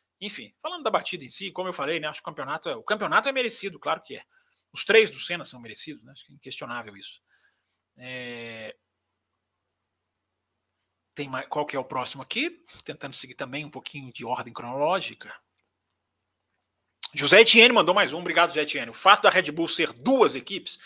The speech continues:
e também com o mesmo distribuidor de, distribuidor de motor dificulta mais fazer o balanço?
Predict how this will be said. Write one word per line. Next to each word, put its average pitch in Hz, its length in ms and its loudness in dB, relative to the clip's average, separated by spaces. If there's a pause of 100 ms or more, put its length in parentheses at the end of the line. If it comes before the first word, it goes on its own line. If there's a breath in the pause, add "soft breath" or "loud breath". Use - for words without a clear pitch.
(280 loud breath)
e 147 80 -18
também 180 240 0
com 196 140 0
o 180 40 0
mesmo 180 340 4
distribuidor 156 560 -2
de, 147 200 -14 (120)
distribuidor 151 560 -2
de 127 80 -14
motor 156 400 -4 (500 loud breath)
dificulta 196 580 -2
mais 185 300 4
fazer 147 300 -4
o 143 40 -10
balanço? - 560 -2